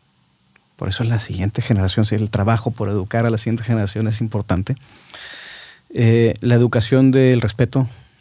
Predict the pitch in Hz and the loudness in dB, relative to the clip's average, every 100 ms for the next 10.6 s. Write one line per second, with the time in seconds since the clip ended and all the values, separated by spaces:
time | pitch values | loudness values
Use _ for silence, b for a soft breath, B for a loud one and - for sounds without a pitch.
0 | b 120 107 101 101 104 107 107 - - | b -2 0 0 -2 0 0 0 -2 -6
1 | _ _ _ _ _ _ _ _ _ _ | _ _ _ _ _ _ _ _ _ _
2 | - 113 107 87 90 - - _ _ _ | 0 2 2 2 0 -2 -10 _ _ _
3 | _ _ - 113 120 113 110 107 95 92 | _ _ -6 -2 0 0 0 0 -2 -4
4 | 107 120 - 107 110 104 110 107 110 101 | -6 -8 -4 -2 0 2 0 0 0 -2
5 | 107 131 - - - 117 120 95 101 127 | -4 -8 -12 -10 -2 0 0 0 4 4
6 | 117 104 104 92 98 98 95 - - b | 4 4 4 2 2 0 -2 -6 -20 b
7 | b b b b b b b 117 - 104 | b b b b b b b -10 -8 -8
8 | - - 104 131 - B B B B B | -6 -4 -2 -4 -6 B B B B B
9 | B B B B B B B B - - | B B B B B B B B -8 2
10 | 143 135 135 131 131 127 | 6 8 10 10 8 4